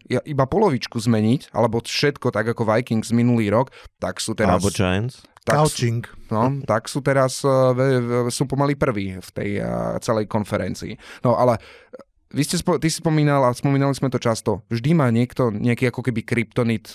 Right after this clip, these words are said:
Speaker 1: na ten, eh, na ten druhý tím. Kryptonit Chargers sa volá Vlado Chaloupka. Ako náhle on tipuje na nich, tak v <laughs> takom prípade oni prehrávajú.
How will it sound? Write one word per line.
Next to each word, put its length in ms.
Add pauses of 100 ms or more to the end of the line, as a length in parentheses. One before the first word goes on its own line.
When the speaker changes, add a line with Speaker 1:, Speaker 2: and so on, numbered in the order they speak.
Speaker 1:
na 160
ten, 240
eh, 560
na 160
ten 160
druhý 320
tím. 320 (240)
Kryptonit 560
Chargers 560
sa 160
volá 400
Vlado 320
Chaloupka. 560 (180)
Ako 240
náhle 400
on 400
tipuje 400
na 80
nich, 320
tak 240
v 80
<laughs> 240
takom 160
prípade 480 (240)
oni 240
prehrávajú. 640